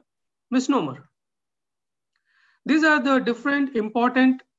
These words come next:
stabilizing fractures for the physis, the perichondral ring, the mammillary process, contour of growth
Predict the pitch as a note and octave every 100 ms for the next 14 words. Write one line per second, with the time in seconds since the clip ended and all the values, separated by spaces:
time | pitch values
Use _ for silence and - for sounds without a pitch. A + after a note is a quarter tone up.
0 | _ - - G#3 G#3+ A3 A3+ C4 B3 -
1 | G#3+ G#3+ C4 B3+ - - G3+ G3+ A#3 C4+
2 | D4 C4 D#3+ - F3+ F#3 G#3+ - G#3+ G#3
3 | G#3+ G#3+ G#3 G#3 G3 G3 G3+ G3+ G#3 G#3+
4 | G3+ G3+ G#3+ G#3+ G#3+ F#3+ F#3 G#3+ A3 G#3+
5 | F3 G3+